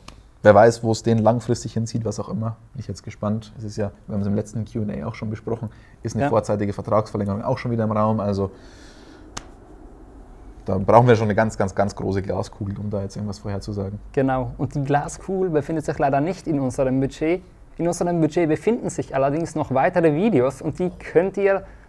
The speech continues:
Speaker 2: anschauen. In den kommenden Wochen und Monaten werden die kommen bis zum Beginn der Formel eins Saison und nachher erst recht. Da ist dann der Herr wieder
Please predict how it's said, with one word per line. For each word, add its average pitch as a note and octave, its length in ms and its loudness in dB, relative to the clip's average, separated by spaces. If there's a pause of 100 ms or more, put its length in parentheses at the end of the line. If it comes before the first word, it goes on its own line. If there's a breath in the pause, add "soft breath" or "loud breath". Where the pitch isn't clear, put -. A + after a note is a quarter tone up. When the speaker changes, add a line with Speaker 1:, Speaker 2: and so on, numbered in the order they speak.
(120 loud breath)
Speaker 2:
anschauen. E3+ 720 -4 (280)
In G3 140 0
den F#3+ 140 0
kommenden F3+ 360 0
Wochen F3 220 4
und F3+ 240 -2
Monaten E3 420 2
werden D3+ 220 2
die D#3 80 0
kommen D#3+ 320 -4
bis G#3 320 -2
zum F#3 140 0
Beginn E3+ 260 2
der D#3+ 100 2
Formel D#3+ 240 2
eins D#3+ 220 -2
Saison D#3+ 340 -4
und D#3 200 -6
nachher D3+ 500 0
erst C#3+ 300 2
recht. F#3+ 340 0
Da C#3+ 80 0
ist D3 160 -2
dann D3 140 0
der F3+ 200 -2
Herr D3 220 -2
wieder D3+ 320 2